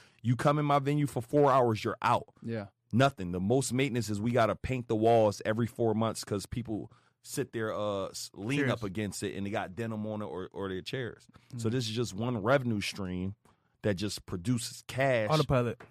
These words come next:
Speaker 1: and allow me to diversify and invest. I was able to retire my mom off of this.
Speaker 3: Damn, that's
Speaker 2: Mm.
Speaker 3: solid, bro.
Speaker 1: Yeah, that's how I
Speaker 3: Yo,
Speaker 1: retired my
Speaker 3: when
Speaker 1: mom.
Speaker 3: you got your first check,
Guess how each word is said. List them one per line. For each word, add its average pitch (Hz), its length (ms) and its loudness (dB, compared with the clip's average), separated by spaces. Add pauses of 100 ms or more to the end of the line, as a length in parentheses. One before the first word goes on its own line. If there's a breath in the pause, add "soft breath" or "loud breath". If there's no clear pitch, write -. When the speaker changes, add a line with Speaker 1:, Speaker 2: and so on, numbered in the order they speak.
(420)
Speaker 1:
and 110 160 0
allow 117 220 6
me 117 120 2
to 107 80 -2
diversify 104 720 2
and 98 120 0
invest. 104 280 0
I 120 100 4
was 143 180 4
able 120 140 0
to 117 60 4
retire 117 360 4
my 101 120 0
mom 117 280 2
off 87 200 -4
of - 60 -14
this. - 300 -16 (240)
Speaker 3:
Damn, 131 300 0 (140)
that's 147 140 0
Speaker 2:
Mm. - 40 -10
Speaker 3:
solid, 135 320 0
bro. 135 220 -2
Speaker 1:
Yeah, 95 80 -2
that's 107 140 0
how 110 60 4
I 110 40 6
Speaker 3:
Yo, 202 80 6
Speaker 1:
retired 101 260 0
my 95 60 -6
Speaker 3:
when 101 80 -4
Speaker 1:
mom. 180 100 2
Speaker 3:
you 226 40 4
got 247 80 2
your 208 80 2
first 196 280 0
check, 139 200 -2